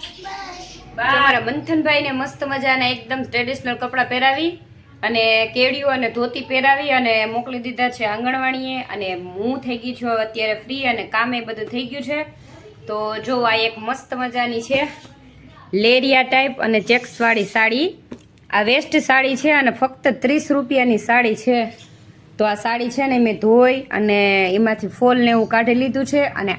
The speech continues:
Speaker 2: આની અંદરથી મારે મસ્ત મજાની એકદમ સરસ ઘેરવાળી સલવાર બનાવી છે. વેસ્ટ સાડીમાંથી આપણે બેસ્ટ બનાવવાનું છે. તો થોડો ઘણો ટાઈમ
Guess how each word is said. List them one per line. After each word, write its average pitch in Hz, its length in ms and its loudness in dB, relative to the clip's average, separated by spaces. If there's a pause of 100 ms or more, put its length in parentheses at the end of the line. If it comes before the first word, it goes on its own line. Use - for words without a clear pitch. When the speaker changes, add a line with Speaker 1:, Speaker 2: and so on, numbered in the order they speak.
(240)
Speaker 2:
આની 294 320 4
અંદરથી 262 400 4
મારે 247 180 4 (140)
મસ્ત 262 180 0 (140)
મજાની 240 400 4
એકદમ 226 280 0 (120)
સરસ 220 340 0
ઘેરવાળી 220 580 2
સલવાર 233 340 4 (100)
બનાવી 254 420 4
છે. 214 160 2 (580)
વેસ્ટ 233 320 2 (120)
સાડીમાંથી 220 580 2
આપણે 202 180 2 (140)
બેસ્ટ 240 340 0
બનાવવાનું 214 560 2
છે. 262 140 2 (880)
તો 214 80 4 (1700)
થોડો 254 280 2
ઘણો 240 200 2
ટાઈમ 254 300 0